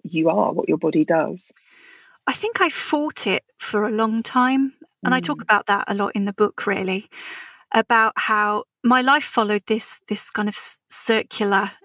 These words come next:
Speaker 2: spiraling process where I would have maybe two or three years of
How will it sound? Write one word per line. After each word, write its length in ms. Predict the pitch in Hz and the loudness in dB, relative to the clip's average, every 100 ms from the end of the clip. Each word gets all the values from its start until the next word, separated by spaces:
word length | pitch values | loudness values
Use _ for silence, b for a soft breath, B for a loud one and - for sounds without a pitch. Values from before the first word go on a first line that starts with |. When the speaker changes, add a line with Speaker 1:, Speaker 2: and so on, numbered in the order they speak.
| _ - | _ -10
Speaker 2:
spiraling 840 | - - 220 214 233 214 196 214 | -8 -2 2 4 4 2 2 -2
process 600 | - 202 196 - 190 - | 0 0 0 -2 -2 -2
where 380 | - 196 190 190 B B B B B | 2 4 4 2 B B B B B
I 120 | 240 | 2
would 120 | 233 226 | 2 2
have 360 | 226 214 - _ - | 0 0 -6 _ 0
maybe 260 | 240 262 233 | 2 2 2
two 260 | - 240 220 | 2 2 -2
or 60 | |
three 220 | - 208 | -2 -2
years 420 | 202 208 208 202 - | 0 0 0 -2 -2
of 400 | - 196 196 - | -2 -2 -4 -10